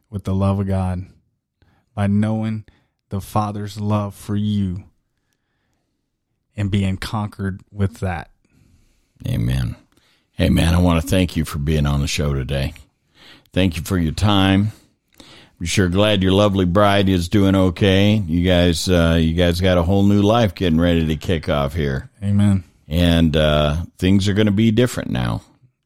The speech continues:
Speaker 2: I mean, I'm not talking about just 'cause you guys' lives are about to change, but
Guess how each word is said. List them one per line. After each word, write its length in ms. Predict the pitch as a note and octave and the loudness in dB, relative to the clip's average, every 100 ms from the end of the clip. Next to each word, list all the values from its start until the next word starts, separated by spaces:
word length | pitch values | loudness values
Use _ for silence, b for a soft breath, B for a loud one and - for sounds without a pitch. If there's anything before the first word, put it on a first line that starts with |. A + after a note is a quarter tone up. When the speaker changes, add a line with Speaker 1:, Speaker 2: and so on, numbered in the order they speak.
| _ _ - | _ _ -6
Speaker 2:
I 80 | D2+ | 0
mean, 280 | E2+ E2+ F2 | 4 4 2
I'm 240 | F#2 F#2+ | 2 2
not 200 | G#2 G2+ | 2 2
talking 280 | G#2+ G#2 F#2+ | 2 2 2
about 260 | F#2+ G2 F#2 | 2 2 2
just 200 | G2 F#2+ | -2 0
'cause 200 | G2 F#2 | -2 0
you 100 | F#2 | 2
guys' 680 | G2 G2+ F#2 G2 F#2 F2+ - | 2 2 0 -4 -4 -8 -4
lives 420 | A2 A2 F#2+ E2 | -2 0 -2 -2
are 160 | D#2 D2+ | -4 -4
about 360 | D2+ D2+ C#2+ | -2 -4 -4
to 80 | D2+ | -6
change, 520 | C2 D#2 D2 D2 C#2+ | -6 -2 0 -2 -2
but 240 | D2+ C#2+ | -4 -4